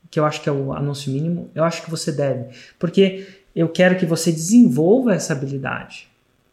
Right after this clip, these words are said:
E pra desenvolver a habilidade, como é que a gente desenvolve a habilidade? Começa aos poucos.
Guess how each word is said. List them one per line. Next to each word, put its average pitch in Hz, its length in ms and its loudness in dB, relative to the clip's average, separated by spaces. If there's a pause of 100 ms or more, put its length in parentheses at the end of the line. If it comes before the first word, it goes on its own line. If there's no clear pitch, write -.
(240)
E 185 100 0
pra 262 160 4
desenvolver 226 500 4
a - 40 4
habilidade, 190 320 0
como 269 100 2
é 269 40 -2
que 311 60 -2
a - 20 0
gente 269 200 -4
desenvolve 208 500 2
a 185 40 0
habilidade? 190 500 0
Começa 175 280 -4
aos 214 140 -8
poucos. - 720 -10